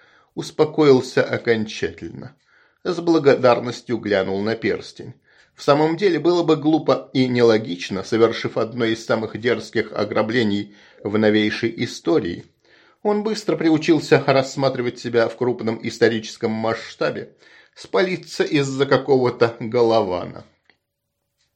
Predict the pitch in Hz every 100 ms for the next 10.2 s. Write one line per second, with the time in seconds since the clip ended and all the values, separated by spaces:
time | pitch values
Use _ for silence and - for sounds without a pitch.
0 | _ _ _ - - _ - 151 135 139
1 | 139 - 151 - 123 - 110 110 117 120
2 | 131 139 135 90 - - _ _ _ _
3 | _ _ 156 156 151 143 131 98 95 -
4 | 156 147 147 - 147 139 143 - 139 139
5 | 135 131 123 123 113 113 131 120 101 92
6 | - 110 - 135 135 139 123 95 95 -
7 | - _ _ _ _ _ - 180 185 151
8 | 175 160 - 170 156 135 139 123 110 107
9 | 131 127 101 92 98 95 104 - 110 92
10 | -